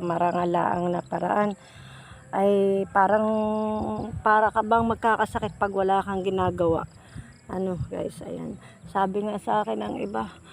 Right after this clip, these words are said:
bakit daw ako nagtitinda pa ng, ah, sampagitan, ng dilaw, at ang kahit na anong hanap buhay, samantalang ilan naman ang anak ko sa ibang bansa.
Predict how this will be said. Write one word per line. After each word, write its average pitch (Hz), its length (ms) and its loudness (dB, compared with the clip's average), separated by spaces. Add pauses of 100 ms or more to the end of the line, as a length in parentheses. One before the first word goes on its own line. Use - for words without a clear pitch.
(240)
bakit 202 240 0
daw 214 160 2
ako 208 160 2
nagtitinda 208 880 0
pa 233 320 6
ng, 202 320 -2
ah, 190 400 2
sampagitan, 208 880 0
ng 175 160 -4
dilaw, 214 400 4
at - 160 -4
ang 190 80 -4
kahit 214 320 2
na 208 240 -2
anong 208 320 -4
hanap 202 320 -4
buhay, 208 400 -4 (480)
samantalang 202 720 4
ilan 208 160 0
naman 196 240 0
ang 190 240 0
anak 185 80 0
ko 208 80 -2
sa 180 240 -4
ibang 180 240 -6
bansa. 180 400 -4